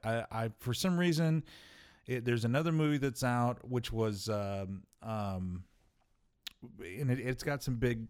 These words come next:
big names in it where, uh, they kidnap somebody and they hunt him. Um, and then I don't know why I was thinking of Deliverance. I think I'm,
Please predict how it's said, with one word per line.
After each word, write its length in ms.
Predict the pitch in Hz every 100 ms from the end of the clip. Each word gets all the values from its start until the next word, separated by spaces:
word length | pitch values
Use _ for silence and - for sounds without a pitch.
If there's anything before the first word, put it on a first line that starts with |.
| -
big 180 | 131
names 360 | 113 110 113 107
in 80 | 107
it 120 | 104
where, 420 | 95 95 92 90 - - - - - -
uh, 520 | 107 104 98 95 92 92
they 120 | 107
kidnap 460 | 104 120 104 95 -
somebody 460 | 117 104 101 98
and 100 | 95
they 80 | 92
hunt 320 | 87 113 95
him. 240 | 95 85 85 - - 101
Um, 400 | 95 90 90 95
and 140 | 113
then 100 | 117 120
I 100 | 135
don't 180 | 135 117
know 120 | 110
why 500 | 104 104 101 95 95
I 120 | 98
was 160 | 98 92
thinking 260 | 107 98
of 80 | 95
Deliverance. 480 | 95 95 92 92 -
I 100 | -
think 260 | - 208 214
I'm, 220 | 143 123